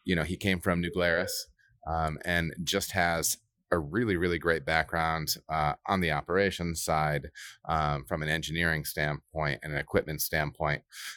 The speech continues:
And so I was coming into a situation where there wasn't some, like, massive emergency to fix, right? So really what it is,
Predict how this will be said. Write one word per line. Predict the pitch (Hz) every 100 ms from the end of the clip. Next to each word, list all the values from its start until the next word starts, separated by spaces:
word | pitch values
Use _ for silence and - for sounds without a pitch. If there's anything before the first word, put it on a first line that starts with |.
| -
And | 92
so | 90 95 85 -
I | 92
was | 82
coming | - 131
into | 107 95 95
a |
situation | - 92 90 87 85 - 82 82
where | 80 78
there | 73 78
wasn't | 78 85 85 78 - - -
some, | - - 85 80
like, | 76 73
massive | 78 78 78 - 71
emergency | 73 78 92 76 73 - 78 67
to | 73
fix, | - 71 62 -
right? | 78 82 85 - - -
So | - 90
really | 82 123 113 87
what | 78 85
it | 82 80
is, | 82 80